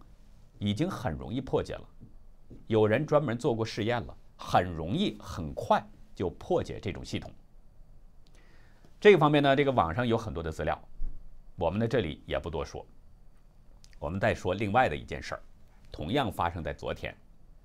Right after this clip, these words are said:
就是第十一巡回上诉法院已经批准了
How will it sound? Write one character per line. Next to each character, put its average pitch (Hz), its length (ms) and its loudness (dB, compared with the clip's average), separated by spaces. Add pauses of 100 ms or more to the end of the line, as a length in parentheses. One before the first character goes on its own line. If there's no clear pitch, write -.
(400)
就 135 100 0
是 120 140 2
第 117 320 2
十 113 320 0
一 147 160 0
巡 107 220 -4
回 107 120 -2
上 104 200 -2
诉 101 100 -8
法 - 200 -6
院 85 280 -6
已 82 140 -8
经 92 140 -6
批 110 180 -2
准 78 160 -4
了 60 160 -6